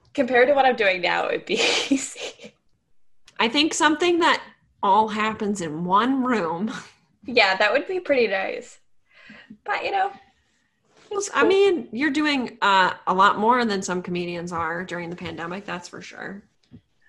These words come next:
Speaker 2: Some people
Speaker 1: Yeah.
Speaker 2: are not doing anything, so.
Speaker 1: Yeah.
Speaker 2: But this leads into why I brought you on the podcast, which is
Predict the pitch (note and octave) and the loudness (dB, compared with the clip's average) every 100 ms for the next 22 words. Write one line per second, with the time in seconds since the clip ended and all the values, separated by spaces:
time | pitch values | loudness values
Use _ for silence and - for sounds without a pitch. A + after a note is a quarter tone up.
0 | _ - A3 G#3 G#3+ G3 F#3+ F#3+ F3 F3+ | _ -12 -10 -8 -8 -6 -4 -4 -6 -8
1 | E3+ G3 A#3+ - - - - - A#2 G#2+ | -6 -4 -6 -10 -16 -18 -16 -10 -8 -8
2 | - _ _ _ _ A3+ A3 - A3+ _ | -10 _ _ _ _ -16 -16 -16 -20 _
3 | _ _ _ _ _ _ _ _ _ _ | _ _ _ _ _ _ _ _ _ _
4 | _ _ A#3+ G3+ - - _ _ _ - | _ _ 2 2 -2 -14 _ _ _ -2
5 | A#3 B3+ D4 - B3 A#3+ A3 A3 G3+ G3+ | 4 4 2 -2 0 2 2 -2 -4 -6
6 | G3+ F#3 E3+ F#3 E3+ D#3+ E3 F3 C3+ F#3 | -8 -8 -6 -2 -2 -2 -2 -2 -2 -2
7 | E3+ - - C#3+ - F3 D3 D#3 F3 F3 | -4 -8 -8 -8 -8 -10 -8 -8 -10 -10
8 | F3+ F3 F3 E3+ E3 E3 - | -10 -8 -8 -6 -8 -12 -16